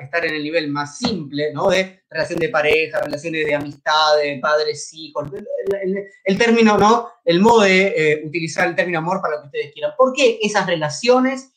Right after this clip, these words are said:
y ese modo de nombrar, ¿no? Con una sola palabra va a designar,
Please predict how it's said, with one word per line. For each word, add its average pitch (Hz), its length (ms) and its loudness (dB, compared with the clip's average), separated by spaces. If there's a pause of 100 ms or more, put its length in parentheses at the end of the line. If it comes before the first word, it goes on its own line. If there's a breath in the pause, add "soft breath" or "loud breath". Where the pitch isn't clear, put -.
(140)
y 175 120 -2
ese 175 160 -2
modo 226 340 6
de 185 80 4
nombrar, 214 840 2
¿no? 180 280 0
Con 175 140 -4
una 202 100 -4
sola 202 240 -2
palabra 196 460 0
va 196 80 2
a 190 40 0
designar, 185 560 -2